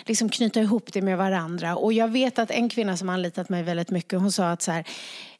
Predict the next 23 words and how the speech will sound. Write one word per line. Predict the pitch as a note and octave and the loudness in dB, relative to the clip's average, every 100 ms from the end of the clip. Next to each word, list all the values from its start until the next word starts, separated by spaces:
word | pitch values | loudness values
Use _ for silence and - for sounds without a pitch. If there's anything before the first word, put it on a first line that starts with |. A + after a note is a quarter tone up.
| - | -18
"Jag | - A3+ - | 0 2 4
älskar | C#4 A#3 - - C4 C4 | 2 2 -2 0 0 0
när | - A3 G3 | 0 0 2
du | F3+ F3 F3 - | 2 0 -2 -4
är | F3+ | 0
med, | G3+ G#3+ D#3+ - | 0 0 -2 -4
för | - | 0
då | G#3+ | 2
vet | A#3 A#3 G#3+ G#3 - | 2 2 0 -2 -4
jag | F3+ E3+ - | -2 -2 -4
att | F#3+ | 0
jag | G#3 F#3+ | 2 2
behöver | G#3 A3+ | 2 4
inte | B3 G#3+ | 2 0
tänka | - B3+ A#3 G#3 C4 | -2 0 0 0 0
på | G#3+ F#3 | 2 0
att | F3 | 0
alla | G3 F#3 E3+ | 0 0 0
har | F#3 | 0
det | F3 | -2
bra | E3+ E3+ | -2 -4
där | E3 E3 | -2 0
bakom. | E3 G3 F3 - A3 | 0 0 -2 0 2